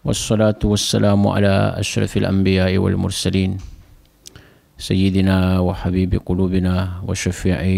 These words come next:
ذنوبنا وطبيب نفوسنا العبد المؤيد الرسول المسدد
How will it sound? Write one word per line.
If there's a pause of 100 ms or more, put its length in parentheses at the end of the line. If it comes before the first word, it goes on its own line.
(140)
ذنوبنا (260)
وطبيب
نفوسنا (2000)
العبد
المؤيد (440)
الرسول
المسدد